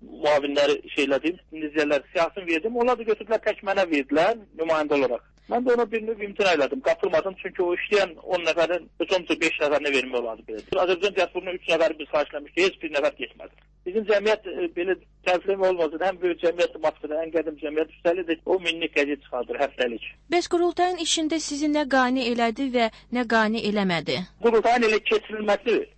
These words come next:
Speaker 1: belə deyək, faktı özü, e, məni qane elədi ki, yəni bütün dünyadan azərbaycanlılar yığışdılar, gəldilər. Azərbaycanın problemləri ilə, nailiyyətləri ilə tanış oldular. Yəni Qarabağ probleminin hamının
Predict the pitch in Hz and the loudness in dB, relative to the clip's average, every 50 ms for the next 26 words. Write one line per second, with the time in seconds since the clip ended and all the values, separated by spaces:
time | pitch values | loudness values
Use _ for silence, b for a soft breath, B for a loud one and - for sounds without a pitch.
0 | _ _ - 156 160 156 151 147 156 156 160 - - - - 160 151 - - - | _ _ -2 0 0 0 2 2 4 2 2 2 -2 -4 -2 -2 -2 -4 -4 -2
1 | 175 190 208 196 - 180 180 165 165 185 165 - - - - - - 135 135 127 | 0 2 2 2 2 2 0 2 2 0 -2 -2 -4 -12 -16 -10 -6 -4 -4 -2
2 | 123 120 131 147 156 165 165 151 - 151 139 143 139 139 131 123 117 113 120 143 | -4 -4 0 0 2 2 2 0 0 0 0 2 2 0 0 0 0 -2 -4 -8
3 | - 175 160 147 147 143 139 - - 180 - 214 208 175 175 175 170 165 180 170 | -6 -4 -2 -2 -2 -4 -6 -8 -8 -4 0 0 0 2 2 0 2 2 2 2
4 | 160 151 143 143 143 156 151 151 156 147 143 156 147 151 139 - - 139 139 139 | 2 0 0 -2 -2 -2 0 0 0 0 0 -2 -2 -2 -2 -4 -4 -2 0 2
5 | 135 135 135 127 123 _ - 143 147 143 135 - - 131 131 131 127 120 117 - | 2 2 0 -2 -4 _ -2 0 0 0 0 -2 -4 -2 0 2 2 0 -2 -6
6 | _ _ _ _ _ _ - 160 165 180 170 175 165 180 185 190 190 - 185 165 | _ _ _ _ _ _ -4 0 0 2 0 2 2 2 0 0 0 -2 -2 -2
7 | 156 156 156 151 151 151 147 143 151 151 147 139 135 131 131 147 151 151 151 147 | -2 -2 -4 -4 0 0 0 0 0 -2 -4 -4 -4 -4 -2 0 2 2 2 2
8 | 143 - 156 151 139 151 151 147 143 135 127 - 143 143 143 - - 139 131 123 | 0 -2 -2 -4 -2 -2 -4 -6 -6 -8 -8 -6 -8 -8 -6 -6 -4 -4 -4 -2
9 | - 131 127 123 117 113 - - _ _ _ - 156 160 165 165 151 - 180 170 | 0 0 0 0 -2 -4 -8 -12 _ _ _ -2 0 0 0 0 0 2 2 4
10 | 190 180 175 165 156 151 - - 170 160 156 151 156 156 165 165 160 147 - 190 | 4 4 2 2 2 0 -2 -2 0 0 0 0 -2 -8 -6 -6 -6 -4 0 0
11 | 180 170 165 160 156 160 160 151 | 2 2 2 0 0 0 -2 -2